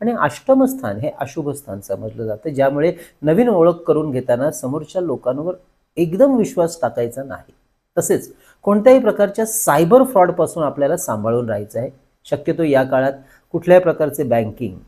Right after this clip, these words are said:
आर्थिक, कायदेशीर व्यवहार हे या संदर्भात कोणालाही जामीन न राहिलेलं उत्तम,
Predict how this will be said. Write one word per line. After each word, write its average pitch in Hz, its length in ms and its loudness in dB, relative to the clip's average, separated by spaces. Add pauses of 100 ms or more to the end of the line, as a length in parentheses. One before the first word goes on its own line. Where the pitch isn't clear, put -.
आर्थिक, 117 460 -8 (320)
कायदेशीर 135 540 0
व्यवहार 117 360 0 (760)
हे 190 120 -2 (400)
या 139 220 0
संदर्भात 139 1120 -2 (160)
कोणालाही 170 340 -4
जामीन 131 420 0
न 160 60 -4
राहिलेलं 110 440 -4
उत्तम, - 340 -12